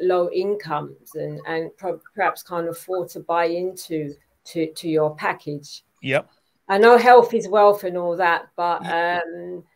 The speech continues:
Speaker 1: you know, money and financial struggle is, is real.
Speaker 2: Absolutely. So check this out. You've actually just answered the question. Now, without sort of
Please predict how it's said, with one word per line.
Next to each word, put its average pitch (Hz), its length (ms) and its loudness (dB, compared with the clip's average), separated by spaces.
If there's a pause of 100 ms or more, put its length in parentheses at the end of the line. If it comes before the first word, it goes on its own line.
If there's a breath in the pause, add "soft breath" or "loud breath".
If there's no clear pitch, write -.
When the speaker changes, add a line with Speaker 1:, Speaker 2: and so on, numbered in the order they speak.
(140)
Speaker 1:
you 185 140 -6
know, 180 460 -2
money 196 580 -2 (100)
and 180 200 -6
financial 180 640 -4
struggle 175 680 -6
is, 170 240 -12
is 156 200 -14
real. 160 480 -6 (320)
Speaker 2:
Absolutely. 151 580 -2 (100)
So - 180 -4
check 240 180 2
this 214 180 0
out. 180 180 6
You've 170 160 -2
actually 202 200 4
just 175 160 -4
answered 170 260 -2
the 135 80 -8
question. 120 440 -6 (400)
Now, 147 360 -2 (480)
without 151 420 2
sort 180 160 -4
of 151 140 -4